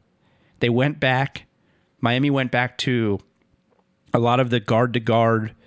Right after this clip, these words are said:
pistol action and step-up screens that they were doing in game three that worked so well, that have really thrown off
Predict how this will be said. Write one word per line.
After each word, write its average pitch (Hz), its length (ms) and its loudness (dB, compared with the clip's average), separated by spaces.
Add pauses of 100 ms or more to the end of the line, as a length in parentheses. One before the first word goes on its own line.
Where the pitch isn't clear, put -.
(720)
pistol 143 340 0
action 123 420 0
and 101 120 -2
step-up 123 420 -2
screens 117 420 -2
that 113 140 -2
they 113 80 0
were 107 120 0
doing 110 480 -2 (1700)
in 139 100 0
game 120 220 0
three 139 420 -2 (200)
that 110 200 -4
worked 120 260 -4
so 131 400 0
well, 117 400 0
that 117 320 -6
have 104 260 -4
really 135 520 -2
thrown 110 360 -2
off 104 380 -4